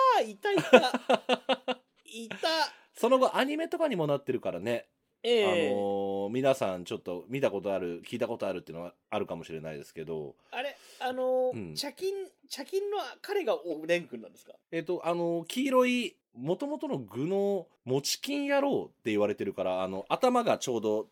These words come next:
Speaker 2: 鳥のこう、
Speaker 1: はい、はい、はい。
Speaker 2: なんて言うんだろう。あれが縛ってるところで、
Speaker 1: あ、お
Speaker 2: もち金ですよね、元も-、元ネタは。
Speaker 1: あ、なるほど、なるほど。
Speaker 2: はい。
Speaker 1: それがおでんくんなのか。
Speaker 2: おでんくんです。
Speaker 1: あれ、お餅が入ってたんだ。あの、
Speaker 2: そうです。
Speaker 1: 僕、てっきり、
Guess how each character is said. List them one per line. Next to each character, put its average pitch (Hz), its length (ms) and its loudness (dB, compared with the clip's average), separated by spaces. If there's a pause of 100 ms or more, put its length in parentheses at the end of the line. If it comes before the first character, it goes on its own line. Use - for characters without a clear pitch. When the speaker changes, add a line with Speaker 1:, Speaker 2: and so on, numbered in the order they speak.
(140)
Speaker 2:
鳥 208 240 2
の 202 160 2
こ 220 80 -6
う、 - 20 2
Speaker 1:
は - 20 4
い、 185 60 6
は 180 80 6
い、 180 100 4
は 127 120 -2
い。 127 80 -12
Speaker 2:
な 147 80 -4
ん 143 80 -10
て 123 80 -6
言 104 40 -4
う 95 40 -10
ん - 20 -10
だ 87 100 -6
ろ 82 200 -10
う。 - 40 -20 (440)
あ 190 80 2
れ 220 80 2
が 220 160 2
縛 226 260 2
っ 240 100 0
て 131 120 0
る 107 80 -2
と 98 100 -4
こ 110 80 -6
ろ 95 140 -2
で、 95 220 -2
Speaker 1:
あ、 - 40 -18
お 143 60 -4
Speaker 2:
も 180 100 4
ち - 80 -8
金 208 220 -6
で 208 100 -6
す - 100 -12
よ 82 80 -10
ね、 85 60 -10
元 107 220 -4
も-、 120 120 -4
元 127 280 0
ネ 120 80 0
タ 117 140 0
は。 113 180 0
Speaker 1:
あ、 - 20 -20
な 175 140 -4
る 240 100 -4
ほ 247 80 -6
ど、 220 100 -4
な 208 120 -4
る 196 60 -8
ほ 233 80 -8
ど。 135 200 -6 (380)
Speaker 2:
は 120 320 0
い。 76 180 -8
Speaker 1:
そ - 300 -16
れ 294 100 -12
が 311 320 -4
お 160 100 -2
で 147 140 -2
ん 143 100 -10
く 123 120 -20
ん 110 80 -18
な 98 80 -20
の 92 80 -20
か。 - 340 -20
Speaker 2:
お 147 140 2
で 151 100 6
ん 131 60 -2
く 104 120 -2
ん 87 60 -4
で 80 120 -6
す。 - 120 -16
Speaker 1:
あ 156 40 -10
れ、 170 140 -12 (460)
お 160 80 -6
餅 262 260 -8
が 453 60 -6
入 440 140 -2
っ - 20 -20
て - 80 -20
た 135 100 -6
ん 120 60 -10
だ。 101 260 -12 (300)
あ 135 180 -8
の、 127 160 -8
Speaker 2:
そ 160 100 0
う - 0 -
で 131 60 2
す。 214 80 -4
Speaker 1:
僕、 214 200 -4 (260)
て - 80 -4
っ - 80 -14
き 285 120 -14
り、 139 360 -8